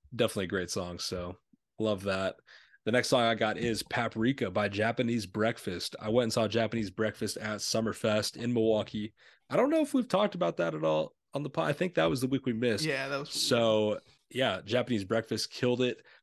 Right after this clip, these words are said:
Speaker 1: I really haven't gone to too many, like, indie type concerts, um, mostly just rap, but Japanese Breakfast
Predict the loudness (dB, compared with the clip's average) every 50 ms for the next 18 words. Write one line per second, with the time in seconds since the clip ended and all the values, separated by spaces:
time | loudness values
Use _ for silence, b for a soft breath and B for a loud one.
0 | b -2 0 0 0 0 2 2 4 4 4 4 2 0 0 0 0 0 0 -2
1 | -4 -6 -6 -6 -4 -4 -4 -2 -2 -4 -4 -6 -10 -14 -10 -8 -6 -4 -4 -2
2 | 0 0 0 0 0 -2 -2 -2 -2 -4 -6 -10 -10 -6 -4 -4 -4 -4 -4 -4
3 | -2 -2 -2 -4 -4 -6 -8 -8 -10 _ _ _ _ _ _ _ _ _ _ -6
4 | -4 -2 -2 0 0 -2 -2 -4 -4 -8 -10 -10 -8 -4 -2 -2 -2 -2 -4 -4
5 | -4 -8 -4 -2 -2 0 0 -2 -4 -6 -10 _ _ _ _ _ _ _ _ B
6 | B B B B -12 -4 0 2 4 4 2 0 -2 -6 _ _ _ _ _ _
7 | _ _ _ _ _ _ _ -8 -6 -6 -4 -2 -2 -2 -2 0 -2 -4 -4 -6
8 | -8 -6 -6 -8 -8